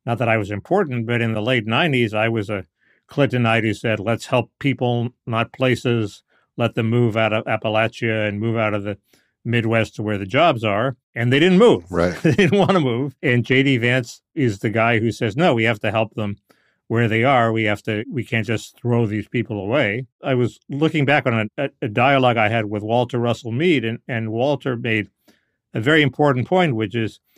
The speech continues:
Speaker 1: the elites of the country used to need the working class, either because they were unionized and the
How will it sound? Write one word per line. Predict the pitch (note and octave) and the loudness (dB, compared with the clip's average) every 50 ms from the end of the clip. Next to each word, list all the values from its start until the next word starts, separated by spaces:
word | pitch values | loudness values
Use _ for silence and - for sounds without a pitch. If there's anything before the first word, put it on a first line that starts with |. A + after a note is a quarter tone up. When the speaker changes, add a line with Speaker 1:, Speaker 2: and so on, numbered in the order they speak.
| _ _ _ _ _ | _ _ _ _ _
Speaker 1:
the | - B2+ B2 | -2 0 0
elites | B2 A#2+ A#2+ D3 F#3+ G#3+ - - - | 2 2 2 4 2 2 0 0 0
of | D#3+ C3 | 0 0
the | B2 C3+ | 0 -2
country | - - C#3 C3+ B2 C3 A#2+ | -2 -2 -2 -2 -2 -2 -2
used | A2+ A2+ C3+ E3+ E3 - - | -2 2 2 2 2 2 0
to | - C#3 | -2 0
need | A#2 A#2+ B2 D3 D#3 D3+ C3 A2+ | 0 2 4 4 4 4 2 2
the | B2+ A2+ | 0 0
working | G#2+ A#2+ A#2+ A2 - A2 G2 | 0 0 0 -2 -2 -6 -8
class, | - G2 F#2 F2+ E2+ F2 - _ _ _ _ _ _ _ | -8 -10 -10 -10 -12 -14 -18 _ _ _ _ _ _ _
either | D3+ E3 F#3 F3+ F3 | 2 2 4 4 4
because | D#3+ C#3 C3+ B2+ - C#3 C3 A2+ G2+ G#2 | 4 2 2 2 4 2 2 2 2 0
they | A#2+ A2+ | 0 0
were | G#2+ G#2+ | 0 -2
unionized | G#2+ G2+ A#2+ D#3+ E3+ D#3+ D#3 D3+ C#3 C3+ B2+ B2 B2 B2+ B2 A#2 - - | -2 0 2 2 4 4 4 2 2 2 2 2 2 0 0 -2 -4 -6
and | C3+ G#2+ G#2+ | -8 -6 -4
the | A2 A#2 - | -4 -6 -6